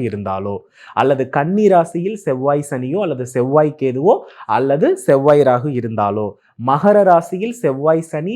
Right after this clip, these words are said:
செவ்வாய் கேது, செவ்வாய் ராகுவோ இருந்தாலோ, இவர்களெல்லாம் வாழ்க்கையில் கடன் அடைத்து மீளவே முடியாத ராசிகளா.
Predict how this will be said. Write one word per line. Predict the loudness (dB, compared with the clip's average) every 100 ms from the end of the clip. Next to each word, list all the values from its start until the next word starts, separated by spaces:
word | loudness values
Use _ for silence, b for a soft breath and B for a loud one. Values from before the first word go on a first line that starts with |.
| -6
செவ்வாய் | -2 0 2 2 0
கேது, | -4 -4 -4
செவ்வாய் | -2 0 0 2 0
ராகுவோ | 0 -2 -2 0
இருந்தாலோ, | -2 -2 -2 -2 -6 -8 b b -2
இவர்களெல்லாம் | 0 0 0 0 0 0 0
வாழ்க்கையில் | 0 -2 -6 -4 -4 -4
கடன் | -2 -2 -4 -2
அடைத்து | 0 0 0 0 0
மீளவே | -2 -2 0 0 0 0
முடியாத | 0 2 4 4 4 4 2
ராசிகளா. | 0 -4 -6 -6